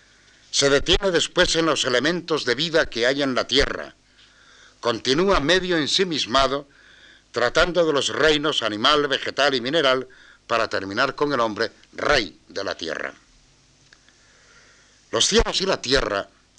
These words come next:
están sometidos a la jurisdicción de los sentidos, pero mientras no sean, no sean más que eso, nada dirán a la razón.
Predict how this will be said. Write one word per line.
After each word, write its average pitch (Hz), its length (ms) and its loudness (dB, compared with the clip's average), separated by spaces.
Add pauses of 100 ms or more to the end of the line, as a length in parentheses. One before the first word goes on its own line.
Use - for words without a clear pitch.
(500)
están 135 340 0
sometidos 160 680 0
a 143 60 0
la 127 100 2
jurisdicción 123 800 -4
de 143 80 2
los 107 160 0
sentidos, 90 800 -6 (1300)
pero 139 200 4
mientras 123 520 0
no 220 120 2
sean, 147 600 0 (100)
no 156 140 0
sean 143 380 2
más 160 200 0
que 101 240 -4
eso, 90 320 -4 (760)
nada 185 580 0
dirán 147 580 -2
a 131 100 -2
la 127 140 2
razón. 95 480 -6